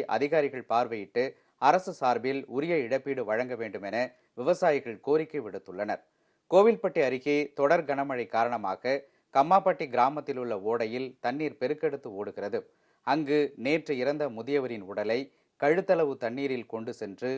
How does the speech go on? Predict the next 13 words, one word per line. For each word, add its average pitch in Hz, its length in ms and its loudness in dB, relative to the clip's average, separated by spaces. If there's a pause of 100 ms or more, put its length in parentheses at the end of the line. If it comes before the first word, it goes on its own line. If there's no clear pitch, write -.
(160)
உறவினர்கள் 127 680 -4
அடக்கம் 135 420 -4
செய்தனர். 95 420 -8 (540)
இதனிடையே 156 500 4 (140)
மேற்கு 165 360 0
தொடர்ச்சி 147 380 -2
மலைப்பகுதிகளில் 123 840 -4
பெய்யும் 107 300 -8
கனமழையால் 107 640 -2 (360)
கும்பக்கரை 170 480 4
அருவியில் 123 560 -2
வெள்ளப்பெருக்கு 139 580 -4
ஏற்பட்டுள்ளது. 98 560 -6